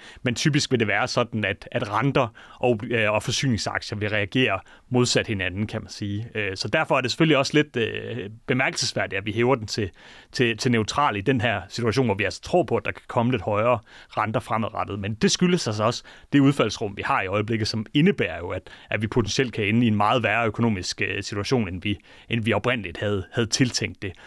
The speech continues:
Plus det faktum, at hvis man kigger inde i s-, forsyningssektoren, jamen, så har vi altså faktisk nogle grønne selskaber, altså de grønne højdespringere, som vi har, har i sær-, særlig grad i Europa,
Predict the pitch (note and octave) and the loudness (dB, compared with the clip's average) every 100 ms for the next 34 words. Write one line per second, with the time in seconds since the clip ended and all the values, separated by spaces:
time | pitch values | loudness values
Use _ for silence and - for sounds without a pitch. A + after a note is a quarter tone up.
0 | - _ - F3 - C#3 - G#2+ - F#2 | -20 _ 0 2 4 0 2 -2 -4 -10
1 | F#2+ A2 G#2 - F3 F3+ D3+ D#3 F3 A#2 | -8 -6 -4 0 2 2 4 6 6 2
2 | - - A#2+ - B2+ G#2 A2 - F#2+ - | -2 -2 -2 0 -2 -2 -6 -6 -14 -14
3 | - - - A2+ C#3 D3+ C3+ G#2+ A2 C3 | -20 -16 -6 -2 0 2 0 -2 -2 -4
4 | - C3+ B2+ G#2+ - A2+ C#3 E3+ - B2+ | -2 -2 0 0 2 2 4 2 2 -2
5 | - F#2 E2 F2+ - G#2 A2+ B2 A#2+ D3 | -2 -6 -6 -10 -8 -8 -4 0 2 2
6 | A#2 C3+ G#2+ - G2 G2 F#2+ - G2 G2 | 2 0 -2 -10 -12 -10 -10 -8 -8 -6
7 | G#2+ - - - - - A2+ A2 B2 B2 | -8 -10 -18 -20 -8 0 0 2 2 2
8 | C3+ - B2 A#2 A2+ G#2 F#2+ A2+ A#2 | 0 0 0 2 2 2 0 0 0